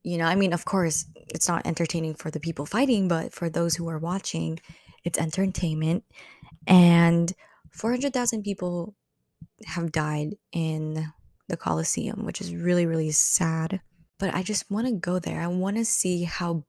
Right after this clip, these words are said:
big that Colosseum is. Like, in pictures, I already know, like,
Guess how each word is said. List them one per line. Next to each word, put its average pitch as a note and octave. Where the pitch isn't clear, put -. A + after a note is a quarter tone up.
big E3+
that E3+
Colosseum E3+
is. D#3+
Like, D#3+
in G3
pictures, G#3
I E3+
already F3
know, D#3+
like, D#3